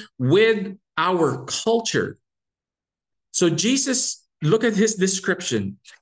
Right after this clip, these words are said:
He comes to them as, uh, as a person with a sharp, double-edged sword. Now, this description we see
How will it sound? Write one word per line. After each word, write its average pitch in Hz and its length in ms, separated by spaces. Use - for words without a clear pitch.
He 160 160
comes 220 360
to 233 120
them 214 480
as, 175 560
uh, 113 640
as 120 300
a 117 60
person 190 680
with 131 200
a 113 40
sharp, 165 500
double-edged 131 580
sword. 104 520
Now, 151 460
this 143 760
description 196 920
we 143 200
see 208 680